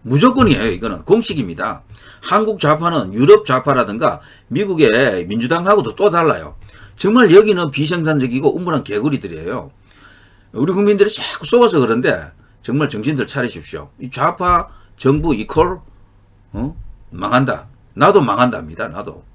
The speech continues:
잠시 용돈 받았지만 그거, 그거 아무것도 아니에요. 자, 이거 다 읽을 볼 필요는 없을 것 같아요. 이제 그런 정도입니다. 자, 노동 환경도 두 나라의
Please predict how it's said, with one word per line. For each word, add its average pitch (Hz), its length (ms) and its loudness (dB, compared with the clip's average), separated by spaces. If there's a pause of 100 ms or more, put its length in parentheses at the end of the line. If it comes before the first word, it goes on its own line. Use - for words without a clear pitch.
(300)
잠시 147 400 0
용돈 180 320 0
받았지만 147 540 0
그거, 156 260 4
그거 139 320 2
아무것도 233 480 0
아니에요. 202 540 -4 (2500)
자, 78 720 -4 (1500)
이거 139 160 4
다 131 220 0
읽을 95 1400 0
볼 104 360 -2
필요는 143 380 -6
없을 110 200 -6
것 98 100 -10
같아요. 78 360 -14
이제 82 120 -14
그런 139 280 0
정도입니다. 101 640 -8
자, 87 140 -10
노동 107 320 -2
환경도 156 460 -2
두 127 120 -2
나라의 139 500 0